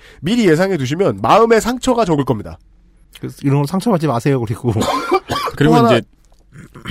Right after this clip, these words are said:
Speaker 1: 또 하나 이 이미지의 정치의 문제를 무시할 수가 없습니다. 어, 촛불은 약한 시민들의 외침이라는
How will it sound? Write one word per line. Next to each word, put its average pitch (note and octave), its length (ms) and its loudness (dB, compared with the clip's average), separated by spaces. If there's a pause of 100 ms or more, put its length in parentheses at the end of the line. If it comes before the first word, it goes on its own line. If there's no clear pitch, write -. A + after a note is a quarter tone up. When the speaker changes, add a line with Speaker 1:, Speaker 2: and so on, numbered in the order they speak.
(120)
Speaker 1:
또 G3 120 2
하나 A3+ 140 2
이 D#3 100 0
이미지의 G#3+ 460 -2
정치의 E3+ 380 -2
문제를 C3+ 320 0
무시할 C#3 280 -4
수가 - 220 -8
없습니다. D#2+ 420 -10 (560)
어, C3+ 380 0 (140)
촛불은 B3 720 -4 (400)
약한 C#4+ 420 0
시민들의 C4 640 -2
외침이라는 A#3 640 0